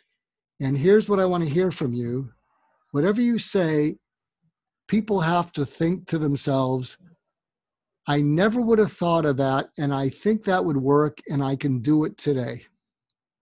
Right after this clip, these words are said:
And so what I, what I'm gonna tell my guests, I say, "That's the information. Give away your best information. No strings attached, no upselling.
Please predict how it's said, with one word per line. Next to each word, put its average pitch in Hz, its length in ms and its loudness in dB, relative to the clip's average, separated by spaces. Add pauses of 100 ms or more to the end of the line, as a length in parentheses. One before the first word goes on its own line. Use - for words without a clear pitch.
(1200)
And 135 140 -6
so 156 160 0
what 147 100 4
I, 170 80 2
what 160 220 0
I'm 170 60 2
gonna 180 100 2
tell 190 160 2
my 190 140 4
guests, 170 320 2
I 143 80 0
say, 139 140 -2
"That's 170 240 0
the 208 120 2
information. 185 680 0
Give 180 160 -2
away 196 220 4
your 196 100 4
best 185 280 -2
information. 151 580 -2
No 160 140 2
strings 170 420 0
attached, 147 460 -2
no 160 220 2
upselling. 151 680 0